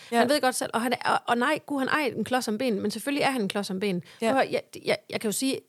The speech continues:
Speaker 2: jeg har jo lige så dårlig samvittighed selv.
Speaker 1: Ja.
Speaker 2: Som mor, ikke? Der er der jo mange ting, jeg har dårlig samvittighed over. Altså,
Speaker 1: Mm.
Speaker 2: det, er det mig, der har skabt ham, eller hvad?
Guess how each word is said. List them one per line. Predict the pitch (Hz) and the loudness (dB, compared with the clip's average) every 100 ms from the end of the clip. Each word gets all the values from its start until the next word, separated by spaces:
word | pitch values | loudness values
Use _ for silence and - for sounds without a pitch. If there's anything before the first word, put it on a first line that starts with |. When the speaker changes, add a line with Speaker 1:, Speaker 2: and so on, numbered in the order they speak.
| - | -4
Speaker 2:
jeg | 214 | 0
har | 202 | 0
jo | |
lige | 240 | 0
så | - | -2
dårlig | 196 214 | -2 -2
samvittighed | 208 208 196 185 | -2 -4 -4 -4
selv. | 226 202 _ _ - | -4 -4 _ _ -6
Speaker 1:
Ja. | 185 | -6
Speaker 2:
Som | - 190 | -4 -2
mor, | 202 226 | 2 2
ikke? | 240 190 | 2 0
Der | 233 | 0
er | |
der | 202 | 0
jo | |
mange | 185 202 247 | 0 -2 -2
ting, | 214 | -2
jeg | 185 | -2
har | 190 | -2
dårlig | 190 196 | -2 -2
samvittighed | 190 196 185 | -2 -2 -2
over. | 190 180 | -2 -2
Altså, | 185 | -2
Speaker 1:
Mm. | 233 | -2
Speaker 2:
det, | 214 | 0
er | 202 | -2
det | 202 | 0
mig, | 226 | 0
der | |
har | 214 | -2
skabt | 185 254 269 | -2 -2 -2
ham, | 202 180 | -6 -6
eller | 175 | -4
hvad? | 180 | -6